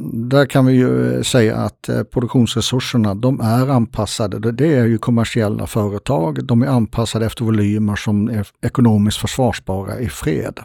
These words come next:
Exakt vilka volymer Ryssland kan, eh, producera, det, det vet vi ju inte. Men någonstans så är det ju naturligtvis gränssättande.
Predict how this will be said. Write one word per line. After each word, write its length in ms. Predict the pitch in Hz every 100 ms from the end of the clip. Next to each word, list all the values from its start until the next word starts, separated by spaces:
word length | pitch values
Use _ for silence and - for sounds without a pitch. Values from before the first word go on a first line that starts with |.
| _ - - - - - - - _ - 151
Exakt 340 | - 147 -
vilka 200 | 156 139
volymer 880 | 135 123 123 113 113 110 107 - 107
Ryssland 540 | 127 - 131 110 107
kan, 320 | 131 151 147 139
eh, 120 | 127
producera, 720 | 123 123 127 131 104 101 104
det, 160 | 107 -
det 140 | 120
vet 280 | 113 117 -
vi 40 | 120
ju 60 |
inte. 260 | 107 - 107
Men 200 | 110 120
någonstans 500 | 143 147 - 113 -
så 100 | 123
är 120 | 104
det 40 |
ju 60 | 110
naturligtvis 320 | 107 104 101
gränssättande. 920 | - 131 98 - 131 - 123 104 -